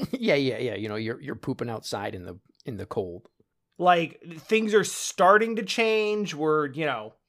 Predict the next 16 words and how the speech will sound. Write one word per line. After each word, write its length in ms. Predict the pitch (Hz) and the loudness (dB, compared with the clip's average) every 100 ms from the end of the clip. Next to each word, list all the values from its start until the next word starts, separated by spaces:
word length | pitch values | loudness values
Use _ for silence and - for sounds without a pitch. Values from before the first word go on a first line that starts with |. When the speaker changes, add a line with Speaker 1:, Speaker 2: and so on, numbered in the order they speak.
| _ _ _ - | _ _ _ -8
Speaker 2:
we're 160 | 160 | -6
through 380 | 151 - 185 202 | -6 -6 -4 0
the 100 | 196 | 2
whole 260 | 170 190 175 | 4 4 4
Industrial 560 | 151 180 - 196 185 | 4 2 2 -4 0
Revolution, 680 | 180 175 170 170 170 180 160 | 2 2 2 0 0 -2 -6
so, 180 | 147 156 | -2 0
like, 260 | 151 143 139 | 0 0 0
technology 540 | 190 190 202 190 190 | -2 2 0 2 -2
is 120 | 170 | -4
starting 460 | - - 175 175 165 | -4 4 6 6 2
to 80 | 156 | 0
ramp 360 | 151 151 135 | 0 -2 2
up, 300 | 190 165 - - | 4 4 0 -10
but, 140 | 143 | -6
like 480 | 135 127 123 - | -6 -6 -8 -14